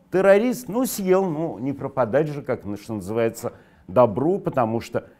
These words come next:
съесть — это наша национальная традиция, наши скрепы, наша самобытность. У нас он вообще, Бокассо, вот он любил ковырять в зубах, выковыривать останки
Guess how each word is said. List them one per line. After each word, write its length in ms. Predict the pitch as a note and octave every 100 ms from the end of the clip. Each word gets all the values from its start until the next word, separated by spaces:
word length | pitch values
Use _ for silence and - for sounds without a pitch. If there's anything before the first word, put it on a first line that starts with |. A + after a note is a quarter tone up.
| _
съесть — 560 | - - A2 F#3+ G#3+ -
это 160 | A#2 G#2
наша 280 | D3+ D#3+
национальная 640 | C#3 G#2+ A2+ G#2 B2+ E3 C3+
традиция, 580 | B2 G#2+ F#2 D3 - C3
наши 300 | F#2+ B2 D3
скрепы, 580 | - - G2+ A#2+ - - _ -
наша 200 | B2 -
самобытность. 880 | D3+ C3+ F#2+ G2 A#2+ E3 D#3+ - - - - - - - -
У 100 | G#2
нас 340 | B2+ E3+ G#3+ G3+
он 160 | G3
вообще, 520 | D#3 D3+ - - A3+ A3
Бокассо, 680 | D#3 C#3+ C#3 - A3 B3
вот 220 | G3+ E3+ F#3
он 240 | E3 G#2+
любил 420 | B2 C#3 G3+ A3
ковырять 460 | - C3 C#3+ C3+ F#2
в 20 |
зубах, 460 | F2+ A#2 G3+ B3+ - - _ _ _ _
выковыривать 760 | - A2 C3 C#3 F3+ D#3+ A#2 -
останки 640 | A2+ - C#3 A#2 A2 -